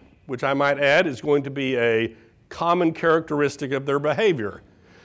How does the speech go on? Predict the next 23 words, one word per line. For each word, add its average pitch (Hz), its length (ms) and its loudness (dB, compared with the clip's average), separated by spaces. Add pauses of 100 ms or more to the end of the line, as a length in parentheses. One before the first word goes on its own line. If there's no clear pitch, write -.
(300)
And 165 300 4
God 254 440 6
tells 185 300 2
Moses, 226 520 4
"Raise 196 340 0
up 175 180 0
your 143 120 -4
staff." 208 440 2
He 147 100 -2
raises 180 440 0
up 175 160 -2
your 143 120 -4
staff, 165 500 0
his 160 160 -4
staff, 151 440 2 (600)
and 135 140 2
the 123 60 2
waters 151 480 2
part, 139 480 0
and 123 160 -4
they 123 120 -2
walk 123 420 0
across 131 560 -2